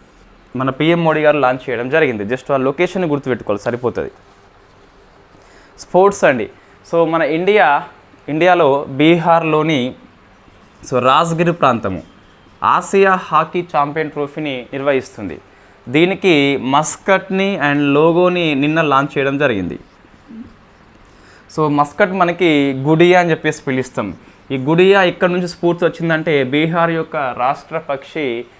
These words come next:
స్పారో, పిచ్చుక ఉంటది కదా, ఆ స్పారోను స్ఫూర్తిగా తీసుకొని ఈ మస్కట్ని గుడియా అని చెప్పేసి పేరు పెట్టారు.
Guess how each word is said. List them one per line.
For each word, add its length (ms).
స్పారో, 520
పిచ్చుక 300
ఉంటది 300
కదా, 180
ఆ 60
స్పారోను 520
స్ఫూర్తిగా 500
తీసుకొని 720
ఈ 100
మస్కట్ని 720
గుడియా 340
అని 100
చెప్పేసి 360
పేరు 240
పెట్టారు. 380